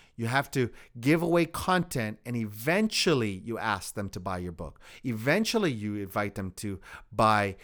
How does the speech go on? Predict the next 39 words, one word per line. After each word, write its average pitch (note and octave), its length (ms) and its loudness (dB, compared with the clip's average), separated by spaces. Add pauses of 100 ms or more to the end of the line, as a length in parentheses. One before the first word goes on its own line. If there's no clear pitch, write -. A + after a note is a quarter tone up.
(120)
your A2 140 -2
product F#2+ 640 -2
or A2+ 220 -2
to - 140 -8
come A2+ 340 -4
to - 120 -8
your G2 180 -2
event F#2 400 -6
and A#2+ 160 -4
so D#3+ 280 0
on. F#2+ 160 -2 (280)
But B2 160 -2
first, - 600 2
you A2+ 120 -6
have B2 200 0
to A#2 100 -14 (200)
give F3+ 260 6
away A#2+ 220 4
content. F2 500 -6 (320)
Give, D#3 340 2
give, F#3 300 4
give, G#2+ 400 2 (240)
then A2+ 180 0
eventually G#2 640 0 (300)
ask. - 460 -2 (520)
And C3+ 160 4
I'm D3+ 300 6
really E3 380 8
just D3 200 0
scratching C#3+ 520 2
the C3 80 0
surface A#2+ 640 2
on A2+ 240 2
this A2 240 0
issue. G2 380 -4 (600)
But C#3+ 120 4
I - 20 2
really C#3+ 460 8
believe C#3 600 2